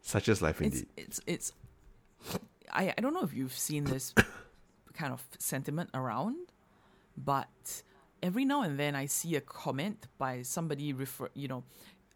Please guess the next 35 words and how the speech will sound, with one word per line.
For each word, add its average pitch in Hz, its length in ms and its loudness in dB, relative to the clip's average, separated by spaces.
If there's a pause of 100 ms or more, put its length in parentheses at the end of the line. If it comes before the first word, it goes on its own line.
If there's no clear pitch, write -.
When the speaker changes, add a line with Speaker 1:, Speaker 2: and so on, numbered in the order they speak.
(180)
Speaker 2:
um, 120 520 -2 (500)
when 139 200 0
there 131 100 0
is 131 120 -2
an 131 60 -4
article 185 600 -2
or 113 200 0
a 117 40 -6
YouTube 135 380 -2
video 160 340 -2
or 120 180 -2
God 131 200 -6
knows 151 220 -2
what - 500 -6 (420)
about 131 440 0 (240)
the 135 80 -2
Nobel 135 300 2
Prize 143 340 0
in - 80 -8
econs, 175 600 -4 (580)
there 151 160 -2
will 185 120 0
be 165 160 -4
that 139 180 -2
person 165 320 -2
who 165 100 0
says 135 340 -4
that 135 100 -6
there 143 120 2
is 147 160 0
no 220 280 2
Nobel 131 320 -2
Prize 127 360 -6
in - 140 -12
econs. - 580 -16